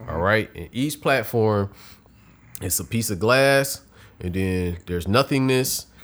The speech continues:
Speaker 2: and then there's glass, and there's nothingness, and so on and so forth to the next, to the next end of the platform. You know what I'm saying?
Speaker 1: Mm-hmm.
Speaker 2: And so basically what you're doing is you,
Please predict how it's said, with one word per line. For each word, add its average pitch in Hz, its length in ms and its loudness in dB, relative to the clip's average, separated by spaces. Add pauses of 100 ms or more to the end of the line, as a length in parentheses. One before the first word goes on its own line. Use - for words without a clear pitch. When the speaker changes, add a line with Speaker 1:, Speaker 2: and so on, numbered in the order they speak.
(120)
Speaker 2:
and 90 140 -4
then 92 160 0
there's 85 240 -4
glass, 117 680 2
and 85 140 -4
there's 82 220 -6
nothingness, 107 460 0
and 95 100 -6
so 120 140 2
on 117 160 4
and 101 80 0
so 110 180 2
forth 98 300 -2
to 104 100 -2
the 82 140 -2
next, 98 300 -2
to 101 120 -2
the 85 220 -4
next 107 340 -2
end 98 420 0 (220)
of 98 160 0
the 95 100 2
platform. 85 640 -4
You 92 80 -4
know 92 80 -2
what 92 60 -2
I'm 92 60 -6
saying? 87 320 -4
Speaker 1:
Mm-hmm. 135 220 -12 (540)
Speaker 2:
And 95 220 0
so 98 180 0
basically 123 460 2
what 110 160 0
you're 101 100 -2
doing 107 380 2
is 90 420 -2
you, 92 200 -4